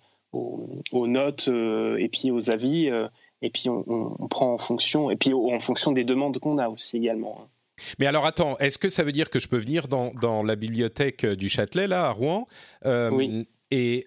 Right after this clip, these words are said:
Speaker 2: et emprunter une, euh, PlayStation quatre avec God of War, euh, pendant une semaine ?
Speaker 1: Euh, pendant un mois même.
Speaker 2: Pendant un, ah, mais c'est, mais, mais vous avez la PlayStation quatre et vous avez God of War ?
Speaker 1: Oui.
Speaker 2: D'accord.
Speaker 1: Alors, euh,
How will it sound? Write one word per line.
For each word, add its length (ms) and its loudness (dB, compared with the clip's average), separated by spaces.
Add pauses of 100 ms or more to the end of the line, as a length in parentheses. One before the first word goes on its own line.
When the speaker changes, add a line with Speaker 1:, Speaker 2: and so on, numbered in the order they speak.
(140)
Speaker 2:
et 480 0
emprunter 840 0
une, 280 0
euh, 200 2
PlayStation 580 -2
quatre 300 0
avec 180 2
God 200 0
of 140 0
War, 420 0 (280)
euh, 140 2
pendant 240 0
une 80 -4
semaine ? 420 0 (1000)
Speaker 1:
Euh, 120 2
pendant 360 2
un 80 2
mois 240 2
même. 240 -2 (280)
Speaker 2:
Pendant 200 4
un, 160 2
ah, 160 0
mais 180 2
c'est, 240 -8
mais, 180 2
mais 120 2
vous 200 0
avez 300 2
la 140 2
PlayStation 420 -2
quatre 240 -4
et 60 0
vous 120 -2
avez 180 0
God 120 0
of 180 -4
War ? 260 -2 (760)
Speaker 1:
Oui. 260 0 (360)
Speaker 2:
D'accord. 420 0
Speaker 1:
Alors, 280 2
euh, 220 2